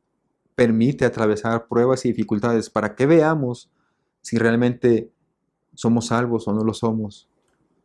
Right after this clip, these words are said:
Por eso Dios nos permite atravesar esas dificultades para que de esa manera las pruebas saquen lo que hay en nosotros verdaderamente. Entonces Dios utiliza,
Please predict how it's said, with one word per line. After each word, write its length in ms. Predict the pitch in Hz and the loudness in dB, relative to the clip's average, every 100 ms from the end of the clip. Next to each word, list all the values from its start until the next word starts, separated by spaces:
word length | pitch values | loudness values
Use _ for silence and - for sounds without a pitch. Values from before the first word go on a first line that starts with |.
| _ _ _ _ _ _ _ _ | _ _ _ _ _ _ _ _
Por 120 | 101 | 0
eso 120 | 104 | 4
Dios 160 | 127 120 | 4 4
nos 120 | 127 | 0
permite 360 | 120 110 123 131 | -2 0 0 -2
atravesar 460 | - 101 101 110 | -2 0 0 -2
esas 160 | 110 117 | -2 -4
dificultades 580 | 107 - 104 110 110 104 | -6 -4 -2 0 0 0
para 260 | 107 208 | 0 0
que 220 | 208 104 104 - - - _ _ _ _ _ | 0 -2 -2 -14 -20 -20 _ _ _ _ _
de 100 | 117 | 0
esa 140 | 117 139 | 2 4
manera 320 | 120 120 127 | 2 4 4
las 140 | 120 | 2
pruebas 340 | - 120 127 120 | 2 4 4 2
saquen 440 | 120 123 - 117 | -4 -4 -4 -2
lo 140 | 110 | -2
que 100 | - | -2
hay 280 | 113 110 117 | -2 -2 -4
en 120 | - 117 | -6 -6
nosotros 440 | 101 113 107 110 | -4 -6 -6 -8
verdaderamente. 880 | 107 98 98 104 101 98 98 95 - _ _ _ _ - | -6 -4 -4 -4 -4 -4 -6 -12 -14 _ _ _ _ -6
Entonces 340 | 101 113 135 113 | -2 0 2 4
Dios 240 | 131 151 | 6 4
utiliza, 560 | 165 131 147 139 107 | -2 -4 -4 -4 -8